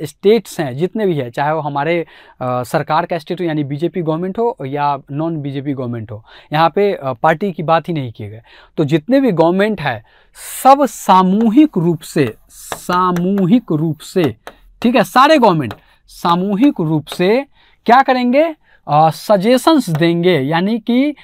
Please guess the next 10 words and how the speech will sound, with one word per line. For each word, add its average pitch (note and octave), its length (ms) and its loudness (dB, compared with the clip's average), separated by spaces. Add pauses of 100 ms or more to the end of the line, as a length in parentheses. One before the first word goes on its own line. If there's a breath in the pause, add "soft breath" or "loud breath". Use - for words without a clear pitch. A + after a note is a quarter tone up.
(220 soft breath)
अ, D3 180 0
और G#3+ 160 4
प्लान B3+ 460 4
बनाएंगे। C#3 440 -2 (460)
प्लान, B3 520 4 (440)
सजेशंस B3 680 0
प्लस F#3+ 280 -2
प्लान, C3 320 -4 (800)
ठीक A3+ 140 0
है, G#3 200 2